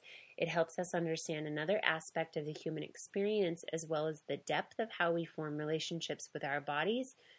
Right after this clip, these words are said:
ourselves, and the world around us. Now, Doctor Siegel's work has made a significant impression on both James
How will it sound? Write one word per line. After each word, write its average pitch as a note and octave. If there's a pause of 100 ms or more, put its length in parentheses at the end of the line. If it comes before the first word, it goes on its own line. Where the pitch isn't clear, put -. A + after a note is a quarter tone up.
(220)
ourselves, D#3+
and D3+
the D3+
world C#3+
around E3
us. - (400)
Now, F3
Doctor E3
Siegel's F#3+
work E3
has E3+
made D#3
a D3+ (100)
significant G#3
impression D#3+
on D#3+
both D#3
James F#3